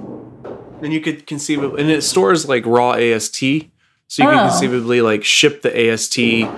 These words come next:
Speaker 1: to a new box and then run it, and you know that you're running the right thing
Speaker 2: Oh.
Speaker 1: to, to some degree of, "No, I actually, I don't know." I think there's some, there's a little bit of hand waviness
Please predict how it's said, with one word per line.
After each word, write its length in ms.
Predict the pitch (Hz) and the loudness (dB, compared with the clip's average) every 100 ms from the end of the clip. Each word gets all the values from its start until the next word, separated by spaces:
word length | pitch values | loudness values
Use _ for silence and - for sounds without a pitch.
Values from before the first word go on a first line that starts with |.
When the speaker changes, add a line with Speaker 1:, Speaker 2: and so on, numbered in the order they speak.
| - - - | -14 -16 -4
Speaker 1:
to 140 | 139 | 0
a 40 | 120 | 2
new 180 | 117 110 | 2 0
box 600 | 110 110 117 - - - | 2 2 0 -4 -6 -6
and 100 | 127 | -8
then 120 | 117 110 | -6 -4
run 240 | 110 110 | -2 0
it, 200 | 120 117 | -2 -2
and 140 | - 117 | -4 -4
you 100 | 110 | -2
know 320 | 110 110 113 | 0 2 2
that 100 | 110 | 0
you're 140 | 107 | 0
running 300 | 107 104 107 | 0 0 -2
the 100 | 107 | 0
right 240 | 104 104 104 | 0 0 -2
thing 480 | - 104 104 104 104 _ _ - | -2 0 0 -2 -8 _ _ -2
Speaker 2:
Oh. 300 | 226 302 214 | 0 0 0
Speaker 1:
to, 280 | 120 101 98 - _ | 2 0 -2 -8 _
to 120 | - | -4
some 260 | 113 135 120 | 0 2 2
degree 500 | 113 107 110 107 107 | 0 0 0 2 2
of, 420 | 101 101 92 - | 0 -2 -6 -8
"No, 480 | 117 101 101 104 104 _ _ _ _ _ - | -4 0 2 0 -2 _ _ _ _ _ 0
I 140 | 113 | 2
actually, 600 | 107 104 - 110 107 104 - _ _ _ _ _ _ _ _ | 2 0 -2 0 0 -4 -10 _ _ _ _ _ _ _ _
I 120 | 113 | -4
don't 120 | 107 | -2
know." 240 | 98 92 - | -6 -10 -2
I 160 | 127 120 | 0 2
think 180 | 123 113 | 2 2
there's 240 | 117 104 | 2 2
some, 360 | 120 107 104 - | -2 -2 -4 -2
there's 240 | 143 143 151 | 2 2 4
a 40 | |
little 200 | 160 180 | 2 4
bit 140 | 151 127 | 4 2
of 80 | |
hand 260 | 131 139 127 | 2 0 0
waviness 720 | 117 113 113 110 107 - - | 0 0 0 -2 -2 -4 -4